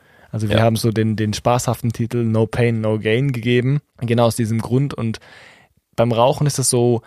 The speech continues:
Speaker 1: ein ähnliches Prinzip, habe ich das Gefühl, wo das so den Reiz ausmacht. Cool zu sein ist halt auch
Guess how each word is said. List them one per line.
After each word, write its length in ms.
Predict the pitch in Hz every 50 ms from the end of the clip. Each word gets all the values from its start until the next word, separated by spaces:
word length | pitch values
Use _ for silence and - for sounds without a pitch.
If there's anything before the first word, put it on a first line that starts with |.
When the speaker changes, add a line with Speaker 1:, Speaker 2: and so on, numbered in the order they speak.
| - - _ _ _
Speaker 1:
ein 140 | - 123 123
ähnliches 500 | - 110 123 147 165 156 - 131 123 -
Prinzip, 640 | - - - 127 120 113 - - 131 143 151 - -
habe 120 | 123 113
ich 60 | 110
das 180 | - 127 117 -
Gefühl, 400 | - - - - 123 123 123 117
wo 180 | 110 117 117 113 -
das 340 | - 127 127 123 - 110 -
so 80 | -
den 140 | 120 113 110
Reiz 360 | 104 110 110 113 135 - - -
ausmacht. 680 | - 101 101 101 - - 104 104 101 95 - - - - - - - - - _ _ _ _ _ _ _ -
Cool 200 | - 147 156 165
zu 140 | 160 - 143
sein 320 | 123 117 127 120 123 123 123
ist 200 | 123 - - -
halt 220 | 123 117 113 -
auch 340 | 113 110 113 113 113 -